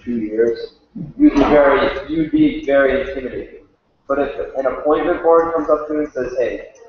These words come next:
you know what? We think you have a shot. We're gonna appoint you. You know, just go with it. You know, maybe you'll end up getting elected."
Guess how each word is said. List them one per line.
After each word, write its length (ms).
you 60
know 80
what? 500
We 280
think 240
you 80
have 220
a 40
shot. 500
We're 140
gonna 300
appoint 340
you. 320
You 80
know, 480
just 220
go 280
with 160
it. 540
You 80
know, 440
maybe 240
you'll 200
end 120
up 200
getting 220
elected." 500